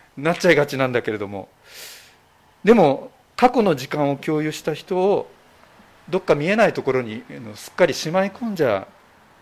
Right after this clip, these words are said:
いけないって思うんですね。先に召された人たちも、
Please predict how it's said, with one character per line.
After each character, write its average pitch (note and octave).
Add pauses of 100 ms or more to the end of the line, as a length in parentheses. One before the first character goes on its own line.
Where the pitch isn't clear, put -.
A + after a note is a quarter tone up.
(280)
い A#2
け D3+
な E3
い D3+
っ C#3 (240)
て A2
思 A2
う G#2
ん G2
で G2+
す -
ね。 G2 (2250)
先 F3
に G#3
召 G3+
さ A3
れ G#3+
た E3+
人 -
た C#3+
ち -
も、 C#3